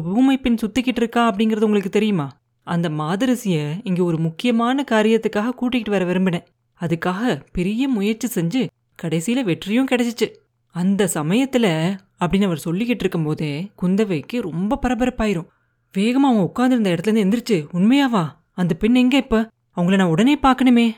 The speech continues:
அப்படின்னு சொல்லுவா. "மன்னிக்கணும் தேவி, வெற்றி கிடைக்கிற சமயத்துல இந்த பெண்ணு குறுக்க வந்து காரியத்தை கெடுத்துட்டா," அப்படிம்பாரு முதன் மந்திரி. குந்தவை ரொம்ப ஏமாற்றமாயி மறுபடியும் உட்காருவாங்க. உட்கார்ந்துட்டு,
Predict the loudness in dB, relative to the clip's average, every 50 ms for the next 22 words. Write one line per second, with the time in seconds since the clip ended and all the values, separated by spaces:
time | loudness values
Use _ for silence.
0 | _ -8 -4 -2 0 2 2 2 0 -2 -4 -6 -10 -12 _ _ _ _ _ _
1 | _ _ _ _ -4 -2 0 2 2 2 2 2 2 2 2 2 0 0 -2 -4
2 | -6 -4 -4 -6 -8 -10 _ _ _ -6 -6 -6 -6 -4 -2 -2 -2 0 0 0
3 | 0 0 0 2 2 2 2 0 0 0 0 2 2 0 0 2 0 0 0 0
4 | 0 2 2 2 2 0 0 0 0 0 0 0 0 0 0 0 0 0 2 2
5 | 2 0 0 -2 0 0 0 2 2 0 0 -2 -4 -6 0 0 0 0 0 -2
6 | -2 -2 -2 -4 -4 _ _ _ -12 -8 -6 -6 -4 -4 -6 -6 -8 -8 -8 -8
7 | -8 -8 -8 -10 -10 -14 -14 _ _ _ _ _ _ -4 0 0 0 0 0 -2
8 | -2 -4 -4 -2 -2 -2 -2 0 0 2 2 2 0 0 0 0 -2 -2 -2 -4
9 | -6 -6 -6 -4 -4 -4 -2 -2 -2 -2 -2 -2 -2 -2 -4 -4 -6 -6 -6 -6
10 | -6 -6 -8 -10 -12 -12 -16 _ -14 -12 -10 -8 -6 -4 -4 -4 -2 -2